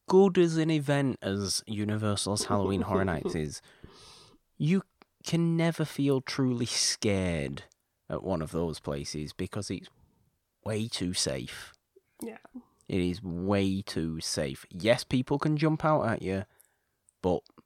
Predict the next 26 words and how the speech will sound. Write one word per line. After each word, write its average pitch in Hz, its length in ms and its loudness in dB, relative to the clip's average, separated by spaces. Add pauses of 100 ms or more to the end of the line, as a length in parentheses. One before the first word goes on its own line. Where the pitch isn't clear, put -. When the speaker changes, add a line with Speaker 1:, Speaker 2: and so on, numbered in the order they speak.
(200)
Speaker 1:
look, - 340 -6
there's 80 160 -8
a 80 40 -4
hell 80 220 -4
of 110 80 -2
a 110 60 0
lot 107 160 2
of 101 140 -4
people 127 380 0
around 87 380 -2
you. 85 260 -2 (1080)
It's - 240 -8
very 87 420 0
<laughs> - 20 2
obvious 127 600 0
what's - 260 2
going 104 280 0
on. 85 400 0 (360)
You 80 240 -2
are 85 160 2
very, 71 340 -6
very - 320 -10
safe. - 600 -10 (400)
Speaker 2:
Yeah. 175 280 -2
Speaker 1:
But 90 280 4
in, 95 400 0